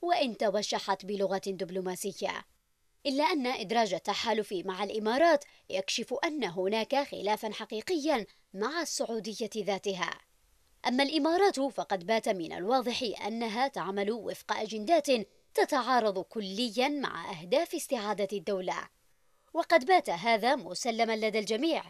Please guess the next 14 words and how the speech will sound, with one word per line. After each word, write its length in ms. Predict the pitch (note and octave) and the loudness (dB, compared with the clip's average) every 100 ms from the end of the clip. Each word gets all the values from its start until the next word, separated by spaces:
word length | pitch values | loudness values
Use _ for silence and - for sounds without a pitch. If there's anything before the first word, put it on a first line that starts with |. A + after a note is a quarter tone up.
| - _ _ - | -16 _ _ -2
غير 260 | A#3+ D#4+ | 4 6
أن 340 | E4+ F#4 A#3+ E3+ | 6 4 2 -2
ما 60 | |
استجد 580 | F#3+ - A#3 A#3 E4 F3 - _ - | -4 -2 2 4 2 0 -14 _ -4
أن 160 | F#3 | -2
ينضم 440 | F#3 F#3+ F#3+ A3+ F#3+ | 0 0 2 2 0
التحالف 640 | - A3+ F#3 A3+ A3+ G#3 | -6 -6 -2 0 0 -2
برمته 840 | A#3 G#3+ A3 A#3 F4+ E4 C4+ C#4 G#3+ - _ | -2 0 0 2 2 2 4 4 2 -4 _
إلى 220 | F4 B3 | 2 2
موقع 560 | F#3 F3 A3+ - B3 C4 | 2 0 0 2 2 2
المعطل 760 | C#4 F#3 E3+ A3+ - B3 G3+ - | 0 -2 -2 -2 0 0 0 -2
للدور 360 | C#4+ E4 D4+ C4 | -2 2 4 4
الداعم 440 | G#3+ A3+ F#3+ G3+ | 4 2 2 0
للشرعية، 680 | G3 F#3 A3+ F3+ G3 F#3 G3 | -2 -2 -2 -4 -4 -2 -2